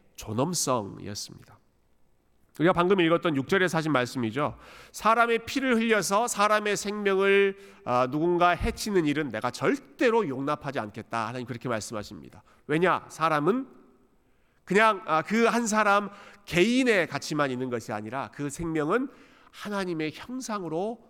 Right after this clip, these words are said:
지음받은 존재이기 때문에, 누군가 다른 사람의 생명을 취해간다면, 아, 그것은 그 사람의 물리적인 목숨을 취해가는 것이 아니라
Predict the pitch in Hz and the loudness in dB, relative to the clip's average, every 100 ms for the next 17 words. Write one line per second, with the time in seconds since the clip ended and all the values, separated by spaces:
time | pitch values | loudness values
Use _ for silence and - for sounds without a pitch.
0 | _ - 139 143 151 120 120 110 107 110 | _ -8 -4 -2 -2 -4 -4 -8 -10 -10
1 | 104 101 95 98 135 123 95 _ _ _ | -10 -12 -14 -10 -8 -8 -12 _ _ _
2 | _ - - - - 160 208 226 226 170 | _ -20 -20 -20 -4 2 4 6 4 4
3 | 175 226 214 214 214 202 208 202 190 180 | 2 2 2 2 2 0 0 2 2 2
4 | - 214 185 160 160 233 285 - - - | 0 0 2 2 2 2 0 -6 -20 -20
5 | - - 110 123 170 202 - 240 131 - | -14 -4 0 0 2 0 2 0 -4 -6
6 | - 226 220 214 185 156 196 247 240 214 | -4 0 2 2 0 0 2 2 2 0
7 | 170 139 - 156 147 - 175 147 131 120 | -2 -2 -2 0 0 0 -2 0 -2 -4
8 | 107 117 110 113 185 233 | -4 -6 -4 0 0 0